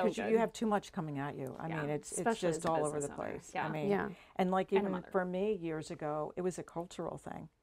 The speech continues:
Speaker 3: Mm-hmm.
Speaker 1: You know, so the, to, to go get a, a nanny to be able to stay home to keep the corporate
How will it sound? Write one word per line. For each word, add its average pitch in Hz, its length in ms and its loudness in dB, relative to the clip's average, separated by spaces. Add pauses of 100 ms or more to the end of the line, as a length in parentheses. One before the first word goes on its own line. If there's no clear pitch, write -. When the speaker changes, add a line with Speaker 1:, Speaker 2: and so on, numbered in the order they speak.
(120)
Speaker 3:
Mm-hmm. 226 240 6 (240)
Speaker 1:
You 165 100 -6
know, 165 160 -4
so 165 160 -6
the, 160 140 -6 (140)
to, 170 360 -6 (280)
to - 100 -10
go 170 180 0
get 175 320 -2 (100)
a, 165 180 -2 (180)
a 170 80 -4
nanny 170 420 -4
to 165 80 -8
be 170 160 -4
able 165 160 -4
to 156 80 -6
stay 165 280 -4
home 170 280 -6
to 165 80 -10
keep - 280 -10
the - 100 -10
corporate - 520 -4